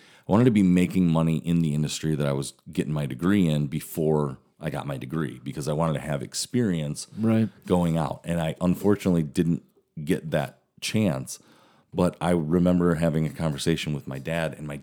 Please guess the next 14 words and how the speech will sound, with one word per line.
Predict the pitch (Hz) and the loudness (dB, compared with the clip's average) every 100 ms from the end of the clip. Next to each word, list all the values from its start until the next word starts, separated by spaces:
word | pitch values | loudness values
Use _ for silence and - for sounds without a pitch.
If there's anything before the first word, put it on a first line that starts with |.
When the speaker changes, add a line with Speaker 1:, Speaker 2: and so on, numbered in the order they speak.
| - | -8
Speaker 1:
dad | 80 85 80 | -6 -4 -4
was, | 73 69 - _ _ _ _ - | -6 -8 -12 _ _ _ _ -4
my | 123 | 4
dad's | 147 117 | 6 8
old | 98 82 | 6 4
school, | - 73 67 71 | -4 -4 -4 -2
you | 76 | 0
know, | 80 | 2
like, | 82 80 - | 4 2 0
he, | - 87 87 85 85 85 - | -4 -2 0 0 0 -2 -4
he's | 87 82 | -6 -6
a | |
trades | - - 80 76 69 | -6 -2 -2 -2 -4
guy. | 78 78 78 76 73 | -4 -2 0 -2 -4